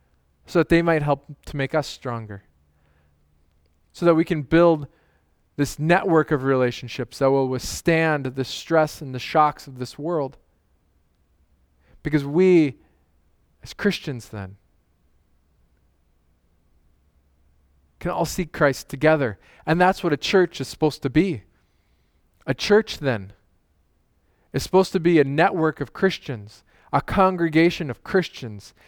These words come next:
that are all seeking Christ. It's not just some place to belong. It's a network of believers that are seeking Christ with each other, encouraging and admonishing each other,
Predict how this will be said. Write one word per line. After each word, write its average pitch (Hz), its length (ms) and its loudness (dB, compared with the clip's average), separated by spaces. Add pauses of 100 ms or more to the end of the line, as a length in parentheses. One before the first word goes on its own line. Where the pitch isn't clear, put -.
(160)
that 165 100 4
are 175 140 8
all 185 160 8
seeking 170 440 -6
Christ. - 640 -4 (1300)
It's 175 120 0
not 233 160 4
just 190 160 -4
some 196 160 2
place 180 300 2
to 156 120 -8
belong. 131 680 0 (2000)
It's 202 140 -4
a 170 80 6
network 185 520 2
of 143 180 -6
believers 156 840 0 (640)
that 175 140 6
are 165 80 4
seeking 220 560 -2
Christ 135 640 0 (400)
with 220 400 4
each 202 300 -8
other, 135 400 0 (340)
encouraging 180 1120 2 (360)
and 165 100 2
admonishing 175 920 2
each 143 300 -4
other, 131 360 2